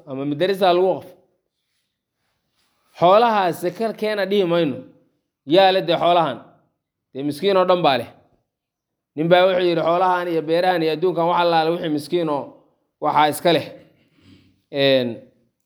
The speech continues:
meesha jooga iyo aag. Miskiinku marka wax la tirin karaa ma, hebel iyo hebel maaha. Bes hebel marka maalig gaar oo aan dhahno, "War zakadii keen, hebel oo adaa leh xoolahani," ma jiro.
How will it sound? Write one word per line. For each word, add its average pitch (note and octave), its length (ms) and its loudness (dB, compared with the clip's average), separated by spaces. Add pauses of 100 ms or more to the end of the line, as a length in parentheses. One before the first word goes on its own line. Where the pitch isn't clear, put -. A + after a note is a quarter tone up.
(400)
meesha D#3 360 0
jooga C3+ 280 0
iyo D3+ 120 0
aag. D3+ 200 0 (640)
Miskiinku F3+ 380 -6
marka F#3 180 0
wax F3+ 140 2
la E3+ 80 -2
tirin F3 200 -4
karaa F3 160 -2
ma, D#3+ 120 -4
hebel E3 200 -2
iyo D#3+ 120 0
hebel E3 160 0
maaha. C#3+ 220 -8 (1000)
Bes E3+ 200 0
hebel G#3 280 2
marka G3 260 0
maalig F3+ 460 2
gaar G3+ 260 4
oo F#3 80 2
aan F3 160 -4
dhahno, E3+ 240 2
"War E3 100 2
zakadii F3 460 0
keen, F#3 220 -2
hebel F#3+ 280 2
oo F3+ 60 6
adaa F#3 260 4
leh D3+ 100 -2
xoolahani," E3 480 0 (300)
ma E3+ 120 -2
jiro. C3 240 -4